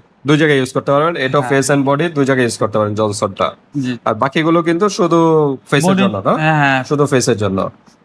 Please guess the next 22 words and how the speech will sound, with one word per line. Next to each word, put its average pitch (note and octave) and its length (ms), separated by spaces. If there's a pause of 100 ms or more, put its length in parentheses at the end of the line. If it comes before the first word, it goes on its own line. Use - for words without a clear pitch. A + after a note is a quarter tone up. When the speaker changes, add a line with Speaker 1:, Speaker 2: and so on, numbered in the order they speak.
(220)
Speaker 1:
Just C3 300
এই F3 120
দুইটা E3 240
ব্র্যান্ডই D3+ 360
দেখা D3 240
যাচ্ছে - 380
বডির B2+ 280
জ-, A#2 80
Speaker 2:
এটা, F3 420
এটা, D#3 180
এটা, D#3+ 200
এটা, D#3+ 200
এটা E3+ 120
Speaker 1:
এটাও F3 160
Speaker 2:
বডি। D3+ 80
Speaker 1:
ফেস F3 260
এবং D#3 220
বডি, B2 220
Speaker 2:
জি, G2+ 120
জি। G2 140
Speaker 1:
বেসলিনটাও। A#2 560
Speaker 2:
জি। - 420